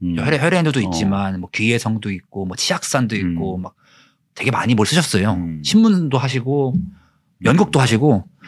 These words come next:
Speaker 2: 근데 소설을 읽어보니까 특히 막 귀의 성이라는 소설을 읽어봤는데 되게 앞서 계신 거예요.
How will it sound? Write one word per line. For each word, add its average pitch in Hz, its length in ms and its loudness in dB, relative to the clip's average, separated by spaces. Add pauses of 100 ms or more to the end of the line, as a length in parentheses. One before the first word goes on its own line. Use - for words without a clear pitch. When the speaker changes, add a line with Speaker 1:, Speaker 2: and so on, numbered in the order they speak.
(280)
Speaker 2:
근데 214 420 4
소설을 294 540 0
읽어보니까 160 760 2
특히 - 200 -8
막 165 280 2
귀의 170 260 4
성이라는 151 400 2
소설을 139 300 0
읽어봤는데 107 640 -2 (760)
되게 269 600 2
앞서 131 280 2
계신 180 260 2
거예요. 82 320 -6